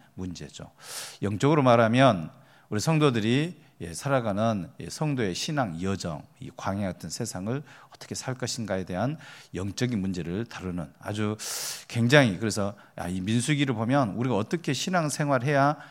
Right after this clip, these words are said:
하는지를, 예, 가르쳐주는, 예, 타산지석으로 삼-, 삼게 해주는 그런 말씀들이 참 많이 나옵니다. 또 지도자 입장에서는 어떻게, 예, 위기 때마다, 아, 그 위기를 돌파해 나갈 것인지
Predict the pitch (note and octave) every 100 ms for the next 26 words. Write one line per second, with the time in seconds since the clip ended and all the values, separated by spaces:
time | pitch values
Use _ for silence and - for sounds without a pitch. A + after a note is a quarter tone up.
0 | - - - F3 F3+ C#3+ A#2 D3 F#3+ -
1 | - - - - - G#2+ - F#2 E2 D#2+
2 | D#2 B2 - - C#3 - G2 - - E2
3 | D#2+ - A2+ - - A#2+ A2+ F2 D#2 F2
4 | A2 - - - E2+ D2+ - G2+ D#2+ G2+
5 | C3+ - - - F#2 F#2 F2+ F2 C3 -
6 | E2 F2 D#2 D#2 - - _ _ D3+ C3+
7 | C3+ - - - - - - D#3 F3+ E3+
8 | D3+ D3+ C#3 C3+ D#3 C#3+ G#2+ - G#2 D3+
9 | C#3+ A#2 A#2 C#3 C#3 - F2 F#2 A#2+ D3
10 | E3 C#3+ A#2+ G2+ G2 G2+ B2 - - F2
11 | E2 - F#2+ F#2+ A#2 G2+ G2+ A#2+ A#2 -
12 | F#2+ F2+ D#2+ F2 E2+ F2+ - D#2+ B2 F3+